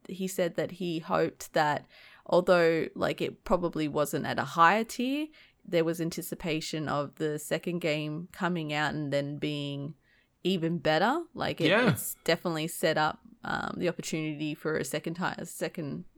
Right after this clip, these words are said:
Speaker 1: title coming out and being even better. So, um, yeah, I'd be pretty dis-, disappointed too, if, um, especially 'cause it seems like it was being eluded. Like, it seemed like it almost was expected,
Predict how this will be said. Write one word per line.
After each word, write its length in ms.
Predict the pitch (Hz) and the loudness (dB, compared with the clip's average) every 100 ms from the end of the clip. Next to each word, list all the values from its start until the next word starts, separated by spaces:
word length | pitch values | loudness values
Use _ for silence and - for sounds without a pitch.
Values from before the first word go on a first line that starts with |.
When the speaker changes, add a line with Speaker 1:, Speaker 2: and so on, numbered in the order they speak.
| _ - | _ -16
Speaker 1:
title 240 | - 165 156 | -6 -4 -4
coming 340 | 165 151 147 | -4 -6 -4
out 180 | 143 135 | -4 -4
and 240 | 143 143 | -6 -6
being 220 | 156 147 | -6 -4
even 260 | 147 147 147 | -6 -6 -4
better. 380 | 147 151 - - - - - - - | -2 0 -2 -6 -16 -20 -20 -20 -8
So, 540 | - 165 156 147 143 | 2 6 6 4 0
um, 600 | - 143 147 143 165 175 - _ _ _ _ - | 0 0 0 -4 -6 -8 -16 _ _ _ _ -4
yeah, 240 | 208 311 - | 2 4 6
I'd 200 | 233 226 | 4 4
be 120 | 233 | -4
pretty 300 | - 240 233 | -2 -2 0
dis-, 260 | 208 226 - | 0 -2 -10
disappointed 640 | 190 208 202 202 208 190 175 | -10 -10 -6 -4 -2 -2 -4
too, 360 | 226 233 185 - | -4 -4 -6 -10
if, 280 | - 175 - | -4 -4 0
um, 300 | 185 156 156 - | 2 2 0 -4
especially 500 | 226 - 277 349 269 | -4 2 2 2 -2
'cause 220 | - - | -4 -4
it 80 | 190 | 0
seems 200 | 254 349 | 0 2
like 140 | 277 | 0
it 40 | - | 0
was 160 | 170 | -2
being 240 | 170 175 170 | 0 0 0
eluded. 720 | 151 139 180 180 - 233 226 | -4 0 0 0 -4 -6 -2
Like, 260 | 151 - 165 | 0 0 -4
it 120 | 175 | -2
seemed 260 | 202 202 | -2 0
like 360 | 190 156 151 - _ - - - _ | 2 0 0 -10 _ -20 -20 -20 _
it 140 | - 160 | 0 2
almost 420 | 156 156 165 - | 2 0 -2 -4
was 440 | 151 139 - - - - | -4 -4 -6 -8 -10 -8
expected, 760 | 151 - - 180 - - - | -8 -4 2 2 0 -8 -8